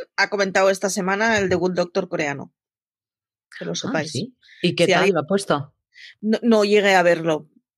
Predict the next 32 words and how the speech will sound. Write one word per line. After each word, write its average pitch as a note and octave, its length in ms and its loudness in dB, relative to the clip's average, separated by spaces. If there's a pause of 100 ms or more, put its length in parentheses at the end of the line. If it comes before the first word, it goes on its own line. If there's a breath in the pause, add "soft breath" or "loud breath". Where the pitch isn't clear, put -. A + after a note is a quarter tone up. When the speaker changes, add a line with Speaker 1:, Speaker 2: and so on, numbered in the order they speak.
(360)
Speaker 1:
Me F#3 120 0
apareció G3+ 480 0
una F#3+ 160 2
nutria A3 440 2
Speaker 2:
<laughs> - 140 4
Speaker 1:
por - 60 0
delante A#3 520 2
y D4+ 40 2
no C#4+ 140 2
Speaker 2:
Te-, F#3+ 60 2
Speaker 1:
llegué G#3+ 300 4
Speaker 2:
y A#3 40 4
Speaker 1:
a G#3+ 80 2
Speaker 2:
ya A3+ 160 6
Speaker 1:
verlo. A3+ 60 2
Speaker 2:
se A3+ 180 2
te A3 60 4
ha-, A3+ 140 6
se A3+ 220 2
te A#3+ 80 4
han A#3+ 140 6
cruzado G#3+ 340 2
los F3 140 0
cables. D#3+ 320 0
Por F3+ 120 -2
aquí F3 220 0
nos C#4 180 0
ponen, C4+ 380 0 (300 loud breath)
Streaming G#3 580 0
Freak A#3+ 320 -4
nos F3+ 200 -6
pone, G3 220 -2